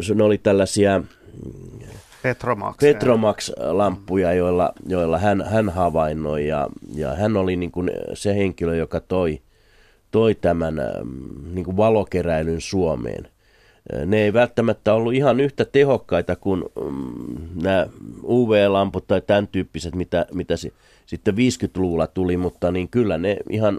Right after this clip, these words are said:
Speaker 1: merkittävästi perhosia keräsi nekin.
Speaker 2: Joo, ja niitä käytettiin sitten usein, usein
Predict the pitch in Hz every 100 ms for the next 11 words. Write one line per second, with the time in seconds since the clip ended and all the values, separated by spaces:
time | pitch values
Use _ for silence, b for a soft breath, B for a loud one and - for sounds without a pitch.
0 | - - 80 101 123 - - 92 82 -
1 | - 90 87 85 90 - 98 87 98 98
2 | - 52 - _ _ - _ _ _ _
3 | _ - 120 110 107 104 110 110 - 120
4 | 113 107 _ 104 98 110 _ 107 107 -
5 | 107 101 - - _ _ _ _ 113 131
6 | 117 107